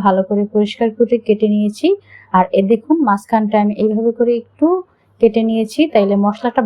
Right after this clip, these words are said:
ভালোভাবে ঢুকবে। আর এখন নিয়েছি একটি কাঁচামরিচ, কিছু ধনেপাতা, চার কোয়া রসুন কুচি, বড় সাইজের একটি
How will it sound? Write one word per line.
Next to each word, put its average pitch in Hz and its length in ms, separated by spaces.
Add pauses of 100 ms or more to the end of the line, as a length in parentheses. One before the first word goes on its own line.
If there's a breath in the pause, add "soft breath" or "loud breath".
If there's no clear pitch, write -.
ভালোভাবে 214 420
ঢুকবে। 208 300 (580 loud breath)
আর - 80 (100)
এখন 226 240
নিয়েছি 226 260 (100)
একটি 220 240
কাঁচামরিচ, 214 640
কিছু 214 160 (100)
ধনেপাতা, 208 500 (140)
চার 185 180 (120)
কোয়া 202 220 (480 loud breath)
রসুন 208 380
কুচি, 226 280 (300)
বড় 190 160 (100)
সাইজের 208 360
একটি - 180